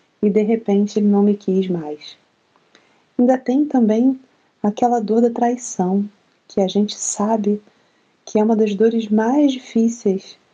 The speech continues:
muito além de traição em relacionamento, é, ligada à sexualidade, ligada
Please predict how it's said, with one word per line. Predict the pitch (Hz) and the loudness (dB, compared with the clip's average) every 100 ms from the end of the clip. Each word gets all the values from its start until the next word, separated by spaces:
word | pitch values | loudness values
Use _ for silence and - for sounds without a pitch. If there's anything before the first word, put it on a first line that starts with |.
| _ _ _ | _ _ _
muito | - 359 392 | 2 2 4
além | 330 233 254 277 | 2 2 0 2
de | 240 202 214 208 202 | 0 0 2 2 0
traição | 214 214 214 - 208 208 208 202 | 0 -2 -2 -2 2 4 4 2
em | |
relacionamento, | 196 202 202 - 196 185 180 202 233 233 208 196 _ _ _ _ _ | 2 0 -2 -2 -2 0 2 2 2 0 -2 -4 _ _ _ _ _
é, | 196 190 | -2 0
ligada | 185 190 190 196 214 - 190 185 | 0 0 0 0 0 0 -2 -2
à | |
sexualidade, | 185 - 196 - 190 170 165 185 220 208 175 - 175 | -4 -2 -4 -2 -2 -2 -2 0 2 0 0 -4 -2
ligada | 180 175 196 196 196 190 | -2 -2 0 2 0 -2